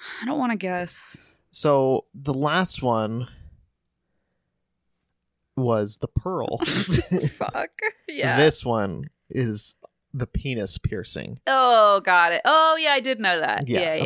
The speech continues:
Speaker 1: yeah,
Speaker 2: Prince
Speaker 1: yeah.
Speaker 2: Albert
Speaker 1: I've
Speaker 2: is for
Speaker 1: heard that.
Speaker 2: penises.
Speaker 1: Yeah. Okay, great. <laughs> That's what, that's what I, Prince Albert is for penises. Don't you
Speaker 2: Just
Speaker 1: forget.
Speaker 2: don't forget about that.
Speaker 1: Okay, and the
Speaker 2: Um,
Speaker 1: pearl,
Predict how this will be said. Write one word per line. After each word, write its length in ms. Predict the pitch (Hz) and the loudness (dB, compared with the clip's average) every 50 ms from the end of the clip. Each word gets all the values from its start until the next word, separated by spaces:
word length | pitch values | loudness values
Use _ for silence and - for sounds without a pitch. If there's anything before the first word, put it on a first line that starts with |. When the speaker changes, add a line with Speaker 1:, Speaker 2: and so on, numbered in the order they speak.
| - | 0
Speaker 1:
yeah, 60 | - - | 0 0
Speaker 2:
Prince 240 | 170 175 175 - | -2 -2 -4 -2
Speaker 1:
yeah. 100 | - - | 0 2
Speaker 2:
Albert 360 | 135 131 127 123 127 120 117 190 | 2 2 2 2 2 2 2 2
Speaker 1:
I've 100 | 196 - | 0 -2
Speaker 2:
is 80 | - | -2
for 100 | 185 185 | -4 -4
Speaker 1:
heard 120 | 226 - - | -4 -4 -4
that. 120 | - - | -6 -6
Speaker 2:
penises. 460 | 104 92 - - - - - - - - | -6 -6 -6 -6 -6 -6 -6 -6 -6 -6
Speaker 1:
Yeah. 180 | - - - - - _ - | -8 -8 -10 -12 -14 _ -10
Okay, 280 | - 202 196 - 185 - | -8 -8 -8 -10 -12 -12
great. 380 | - - - - - - - - _ _ _ - | -10 -10 -8 -8 -8 -10 -12 -16 _ _ _ 0
<laughs> 200 | 359 453 - - | 0 0 2 2
That's 120 | 330 311 359 339 339 - | 2 2 2 2 2 4
what, 80 | 302 254 | 4 6
that's 300 | 233 226 233 233 240 233 | 6 8 6 6 6 4
what 100 | 254 247 240 - - | 4 4 4 4 2
I, 20 | - _ _ _ _ - - - | -2 _ _ _ _ -20 -20 -18
Prince 240 | - - 190 196 - | -14 -14 -12 -10 -8
Albert 340 | 202 196 214 208 240 262 - | -8 -6 -6 -6 -6 -6 -6
is 200 | - 196 190 196 | -6 -6 -8 -8
for 120 | - 269 | -8 -12
penises. 400 | 254 - 302 320 320 294 - 233 180 | -8 -4 -2 -2 -2 -4 -6 -8 -10
Don't 280 | 175 175 180 175 - | -8 -6 -6 -4 -4
you 60 | - 220 | -4 -2
Speaker 2:
Just 220 | 120 175 - - | -2 -2 -2 -2
Speaker 1:
forget. 200 | 302 320 320 294 | -4 -4 -2 0
Speaker 2:
don't 260 | 135 127 131 147 - | 0 0 0 0 -4
forget 380 | - - 160 143 127 123 113 92 | -6 -6 -6 -2 -2 0 0 0
about 320 | 80 71 - 69 57 - - | -2 -2 -4 -4 -6 -4 -4
that. 260 | 50 50 50 50 - - - | -4 -4 -4 -6 -8 -8 -6
Speaker 1:
Okay, 300 | - 233 - - 202 180 | -6 -6 -2 -2 -2 0
and 80 | 170 - 127 120 120 117 117 113 113 110 107 | 0 2 2 2 4 4 4 2 2 0 -2
the 60 | 101 | -4
Speaker 2:
Um, 80 | 107 | -4
Speaker 1:
pearl, 220 | - - - 107 | -6 -6 -6 -6